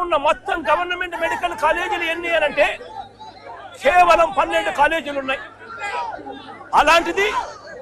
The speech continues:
ఉత్తరాంధ్ర ప్రాంతం ఒకటే లెక్కలేక తీసుకుంటే ఉత్తరాంధ్ర ప్రాంతంలో కేవలం, కేవలం పంతొమ్మిది వందల ఇరవై మూడులో కట్టిన,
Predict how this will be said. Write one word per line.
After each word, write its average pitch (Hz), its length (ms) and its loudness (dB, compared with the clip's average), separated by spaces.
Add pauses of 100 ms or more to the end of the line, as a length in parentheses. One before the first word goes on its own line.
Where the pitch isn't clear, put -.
(1160)
ఉత్తరాంధ్ర 392 500 4 (100)
ప్రాంతం 359 380 2
ఒకటే 359 340 -2
లెక్కలేక 359 480 -2
తీసుకుంటే - 440 2 (1040)
ఉత్తరాంధ్ర - 520 4 (100)
ప్రాంతంలో 370 520 6 (1400)
కేవలం, 370 640 8 (1300)
కేవలం 381 640 8 (960)
పంతొమ్మిది 381 520 2
వందల 370 220 4 (180)
ఇరవై 359 280 0
మూడులో 370 380 2
కట్టిన, 359 280 0